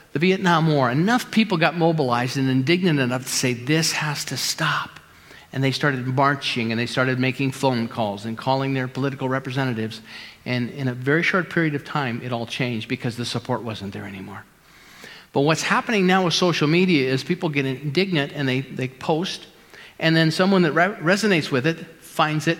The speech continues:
agrees with it, and they share. And so what we have now is we have a group of very, very indignant people that keep sharing, and it's like a, a carousel. But there's no resolution.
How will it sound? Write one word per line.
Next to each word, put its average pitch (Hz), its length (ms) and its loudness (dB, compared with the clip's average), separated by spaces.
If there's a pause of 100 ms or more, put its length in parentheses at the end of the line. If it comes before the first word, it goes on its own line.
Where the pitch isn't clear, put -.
agrees 156 360 2
with 135 120 0
it, 139 160 0
and 151 120 2
they 165 100 4
share. 226 500 -2 (1000)
And 160 80 2
so 196 180 6
what 214 80 4
we 196 120 2
have 202 180 4
now 220 240 4
is 185 80 6
we 190 60 8
have 175 120 4
a 147 120 -2
group 233 160 2
of 151 60 2
very, 202 300 4
very 190 260 4
indignant 170 440 2
people 180 280 0
that 139 140 -2
keep 165 160 -2
sharing, 165 500 2
and 147 140 0
it's 143 160 -4
like 165 160 2
a, 143 260 2
a 135 120 -4
carousel. 165 500 -2 (920)
But 185 140 2
there's 190 200 4
no 208 120 6
resolution. 202 760 4